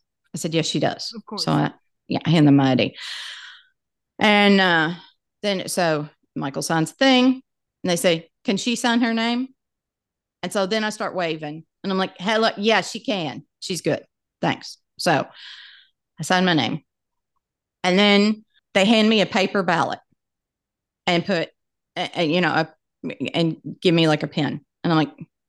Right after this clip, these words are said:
Speaker 1: "No." I said, "There should be an electronic, uh, ballot or a machine that I can use for that." And she said, "Oh, well, if you want to do that, then we have to go through the process of spoiling this ballot."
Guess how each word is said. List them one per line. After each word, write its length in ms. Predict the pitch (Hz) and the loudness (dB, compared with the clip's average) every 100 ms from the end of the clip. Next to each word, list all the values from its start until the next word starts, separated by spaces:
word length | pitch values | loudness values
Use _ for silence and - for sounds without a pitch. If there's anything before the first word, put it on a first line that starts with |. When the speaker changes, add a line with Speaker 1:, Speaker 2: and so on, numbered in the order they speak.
| _ _ _ _ | _ _ _ _
Speaker 1:
"No." 200 | 185 165 - _ _ - - - | -2 -2 -4 _ _ -20 -20 -6
I 20 | |
said, 220 | 190 180 - - | -2 -2 -4 -4
"There 80 | |
should 160 | 180 247 | 0 2
be 120 | 262 | 2
an 60 | 233 | 0
electronic, 560 | 202 190 - 185 196 - _ _ _ _ - | -2 -4 -4 -4 -4 -8 _ _ _ _ -6
uh, 220 | 185 170 | -2 -2
ballot 380 | 165 175 175 - _ - | 0 0 0 -4 _ -8
or 160 | 196 160 | -2 -2
a 60 | |
machine 380 | 147 185 - 170 | -2 -4 -6 -6
that 100 | 160 | -4
I 100 | 156 | -4
can 180 | 151 151 | -6 -10
use 320 | 143 139 - - | -10 -12 -12 -2
for 80 | |
that." 220 | 151 131 - _ _ - | 0 0 -6 _ _ 0
And 560 | 175 165 156 156 151 _ _ _ _ _ _ _ - | 2 4 4 2 0 _ _ _ _ _ _ _ -6
she 160 | 247 | -2
said, 200 | 220 208 - _ _ _ _ _ _ _ _ _ _ _ | -2 -2 -6 _ _ _ _ _ _ _ _ _ _ _
"Oh, 340 | 202 180 - - _ _ - | 2 2 0 -6 _ _ -2
well, 360 | 202 208 - - | 2 2 0 -6
if 140 | 214 | -6
you 120 | 220 | -4
want 140 | 220 262 | 0 2
to 60 | |
do 140 | 233 226 | 2 0
that, 260 | 240 262 | 2 0
then 160 | 202 220 | -2 -4
we 160 | 220 214 | -4 -4
have 200 | 208 - | -6 -4
to 300 | 196 175 - _ - | -2 -2 -4 _ -4
go 120 | 202 | -2
through 140 | 202 | -2
the 80 | 180 | -4
process 440 | 185 196 185 180 175 | -2 -2 -2 -4 -4
of 100 | 160 | -8
spoiling 540 | - 190 190 185 175 | -2 2 2 2 -2
this 180 | 170 165 | -4 -4
ballot." 360 | 165 160 170 | -2 -2 -4